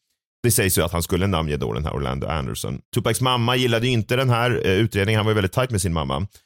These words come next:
Så hon filade en sån här wrongful death lawsuit, alltså ett enskilt åtal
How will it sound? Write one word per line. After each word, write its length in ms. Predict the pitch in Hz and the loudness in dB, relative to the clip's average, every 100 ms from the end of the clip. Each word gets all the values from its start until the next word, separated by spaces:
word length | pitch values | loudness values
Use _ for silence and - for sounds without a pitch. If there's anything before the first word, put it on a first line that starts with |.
| _ _ | _ _
Så 80 | 101 | 0
hon 260 | 110 147 151 | 2 2 0
filade 500 | - 151 110 92 95 | 0 2 2 4 2
en 60 | |
sån 100 | 101 | 2
här 100 | 87 | 2
wrongful 720 | 90 113 120 120 - 117 104 | 2 2 2 0 0 0 0
death 440 | 85 143 127 - 98 | 0 0 0 -6 -2
lawsuit, 720 | 120 156 139 - 71 58 - | 2 2 2 0 -2 -2 -2
alltså 140 | 85 | -2
ett 100 | 95 | -2
enskilt 680 | 127 127 104 90 - 123 - | -2 0 0 0 -2 -2 -2
åtal 680 | 135 92 87 - 139 50 | -2 -2 -4 -2 -2 -2